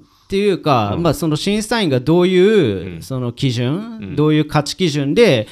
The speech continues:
Speaker 1: ボールの個数決めてるのかが、
Speaker 2: うん。
Speaker 1: 視聴者には全く分からない。
Speaker 2: なるほど。
Speaker 1: そう。
Speaker 2: 確かにニジプロだとめちゃくちゃ分かりやすく、分かりやすいぐらいキューブ渡してたもんね。
Speaker 1: そうでしょ？
Speaker 2: こうだから渡します。
Speaker 1: そうでしょ？
Speaker 2: うん。
Speaker 1: そう。で、それをみんなの前でやってたでしょ？
Speaker 2: そうそう、
Speaker 1: そう。
Speaker 2: やってたね。
Speaker 1: それは競争心を煽るじゃな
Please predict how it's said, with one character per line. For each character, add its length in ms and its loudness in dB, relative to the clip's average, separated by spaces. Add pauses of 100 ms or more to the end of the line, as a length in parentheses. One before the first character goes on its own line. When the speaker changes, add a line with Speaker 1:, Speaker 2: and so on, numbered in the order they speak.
(160)
Speaker 1:
ボ 220 2
ー 20 4
ル 60 2
の 100 0
個 140 -2
数 160 -2
決 80 -8
め 120 -2
て 120 -2
る 80 -2
の 100 -6
か 140 -10
が、 240 -2
Speaker 2:
う 20 -10
ん。 20 -10
Speaker 1:
視 140 -8
聴 160 -2
者 100 -6
に 160 -4
は 120 -2
全 200 -8
く 80 -6
分 120 -6
か 80 -4
ら 80 -2
な 60 -2
い。 20 -4
Speaker 2:
な 80 -4
る 40 -8
ほ 80 -6
ど。 220 -8
Speaker 1:
そ 180 -6
う。 40 -4
Speaker 2:
確 80 -12
か 100 -6
に 60 -8
ニ 100 -2
ジ 140 -4
プ 100 -6
ロ 100 0
だ 100 -2
と 100 -6
め 180 -8
ち 140 -14
ゃ 20 -16
く 80 -16
ち 60 -6
ゃ 60 -2
分 100 -4
か 120 2
り 100 2
や 100 2
す 120 -12
く、 200 -2
分 160 0
か 100 0
り 100 2
や 80 4
す 160 -4
い 60 0
ぐ 80 2
ら 60 6
い 100 -2
キ 120 -8
ュ 20 -8
ー 40 -10
ブ 60 -12
渡 140 -12
し 60 -16
て 60 -18
た 80 -18
も 100 -18
ん 20 -16
ね。 60 -14
Speaker 1:
そ 160 -4
う 20 -2
で 80 -4
し 60 -8
ょ？ 20 -4
Speaker 2:
こ 140 4
う 40 4
だ 80 -2
か 120 -6
ら 120 -6
渡 220 -12
し 100 -14
ま 160 -20
す。 80 -16
Speaker 1:
そ 160 2
う 20 4
で 60 4
し 140 -4
ょ？ 120 -8
Speaker 2:
う 40 -8
ん。 40 -10
Speaker 1:
そ 360 0
う。 280 -20
で、 80 -2
そ 120 -2
れ 80 2
を 60 2
み 180 0
ん 80 0
な 100 2
の 100 0
前 220 4
で 80 -2
や 80 -4
っ 40 -14
て 100 -20
た 80 -8
で 100 -2
し 80 -6
ょ？ 0 -
Speaker 2:
そ 120 -4
う 0 -
そ 40 -2
う、 40 -4
Speaker 1:
そ 20 -4
う。 60 -4
Speaker 2:
や 40 -4
っ 40 -8
て 40 -12
た 120 -8
ね。 100 -10
Speaker 1:
そ 100 -6
れ 60 -4
は 80 -2
競 220 -4
争 220 0
心 160 -2
を 140 2
煽 40 -4
る 60 -8
じ 80 -12
ゃ 40 -12
な 60 -14